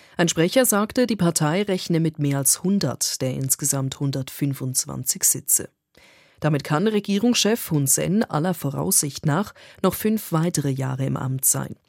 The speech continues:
Er ist in Kambodscha seit dreiunddreißig Jahren an der Macht. Die Parlamentswahl war von internationalen Beobachtern kritisiert worden,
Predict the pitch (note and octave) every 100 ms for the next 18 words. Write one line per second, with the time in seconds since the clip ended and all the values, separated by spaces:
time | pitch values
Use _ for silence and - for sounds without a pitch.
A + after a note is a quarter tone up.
0 | - - - - D#3+ - B3+ B3 G3+ F3
1 | - A#3 A3 F3 E3+ - - C#3 D3 C#3+
2 | C3 C3 C3+ - C#3 C#3 B2 B2+ B2+ D3
3 | D#3+ A#2+ - - - _ _ - - _
4 | _ G#2 C3+ C3+ C3 C#3 F3+ - F3 G#3
5 | D3 C3+ C#3+ C#3 F#3 G3 E3 C#3 - C#3
6 | C3+ C#3+ C#3 D3+ F3 F3+ - E3 D#3 -
7 | D3 D#3 C#3+ D#3+ G#3 - C#3 C#3+ F#3+